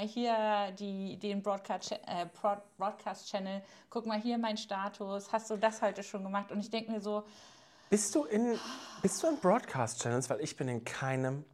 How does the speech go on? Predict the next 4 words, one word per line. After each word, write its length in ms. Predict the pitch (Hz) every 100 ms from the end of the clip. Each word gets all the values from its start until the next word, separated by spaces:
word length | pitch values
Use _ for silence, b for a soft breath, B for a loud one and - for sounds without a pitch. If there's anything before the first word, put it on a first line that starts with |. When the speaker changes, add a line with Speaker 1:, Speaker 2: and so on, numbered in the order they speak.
| -
Speaker 2:
einzigen, 680 | 113 107 - 95 98 110 117
weil 520 | 135 123 117 160 - B B B B
liegt 320 | 135 208 -
daran, 580 | 127 107 107 104 131